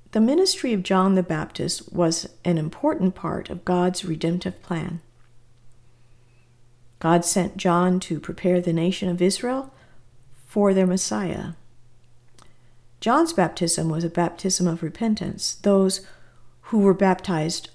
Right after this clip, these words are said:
looked forward to the coming Messiah. John also announced a future baptism of the Holy Spirit, which took place on the day of Pentecost."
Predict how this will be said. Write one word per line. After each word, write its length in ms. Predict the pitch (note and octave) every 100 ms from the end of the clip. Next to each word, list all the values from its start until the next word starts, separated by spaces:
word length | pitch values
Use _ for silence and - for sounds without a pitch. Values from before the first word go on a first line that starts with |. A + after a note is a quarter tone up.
| - -
looked 220 | F3 -
forward 640 | - - D#4 F#4 F#3 B2+
to 100 | -
the 100 | D#3+
coming 340 | - F3 D#3 -
Messiah. 460 | - - - - - - - - - - - - - - - - _
John 300 | - C#3 D#3+
also 340 | F3+ G#3+ - A3
announced 500 | A3 A3 A#3 - -
a 60 |
future 380 | G#3+ D#4 F4 F#3
baptism 560 | F3+ D#3+ - F3 - F3
of 140 | F3+
the 60 | F#3
Holy 240 | - F3+
Spirit, 580 | - - E4 G#3 - - - - - - -
which 260 | G#3 G3+
took 220 | - D4 -
place 360 | G3+ F#3 F#3+
on 200 | - G3
the 100 | G3
day 380 | F#3+ E3 D3 E3
of 180 | F#3 -
Pentecost." 800 | G#3+ F#3+ - - - - -